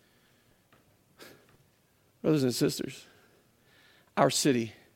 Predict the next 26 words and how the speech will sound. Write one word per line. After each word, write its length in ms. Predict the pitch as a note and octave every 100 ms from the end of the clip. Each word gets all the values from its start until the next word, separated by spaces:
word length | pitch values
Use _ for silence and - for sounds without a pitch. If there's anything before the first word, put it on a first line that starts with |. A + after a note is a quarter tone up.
| _ _ _ -
doesn't 300 | C3+ C3 -
need 340 | C#3 B2+ A2+ - -
us 140 | B2+ -
to 80 | -
come 160 | C3
up 140 | B2 -
with 100 | -
some 180 | A#2+
great 200 | A#2 A2+
strategy 680 | - - A#2+ A2+ G#2+ A2+ F#2+ _ _ _ _ _ -
to 100 | A2
fix 300 | - - -
all 80 | G#2+
their 140 | G#2
problems. 640 | - G#2 G2+ - G#2+ - - _ _ _ _ _ _ _ _ _ _ _ _ _ _ _ _ _ _ -
This 160 | C3 -
neighborhood 580 | D3 C3+ A2+ G#2 F#2+ - _ _ _ _ _ - _
doesn't 300 | D#3 C#3 D#3
need 180 | C#3 C3+
us 140 | B2+
to 100 | -
be 320 | A#2 B2 A#2 -
the 160 | A2+
answer 320 | C#3 A#2+ - G#2+
to 160 | D3
all 420 | - A#2 A#2+ A2